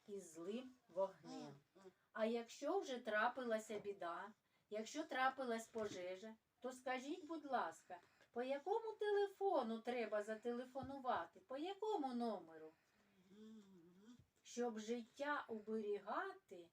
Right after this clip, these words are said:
від реальної біди, полум'я помітив дим, подзвони на сто один. І зараз я вам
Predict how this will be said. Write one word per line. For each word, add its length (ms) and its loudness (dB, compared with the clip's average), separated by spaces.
від 240 -4
реальної 880 2
біди, 640 -8
полум'я 720 2
помітив 840 -6
дим, 440 0
подзвони 1120 -2
на 260 -2
сто 600 0
один. 800 -2
І 140 -2
зараз 580 0
я 140 -8
вам 340 -6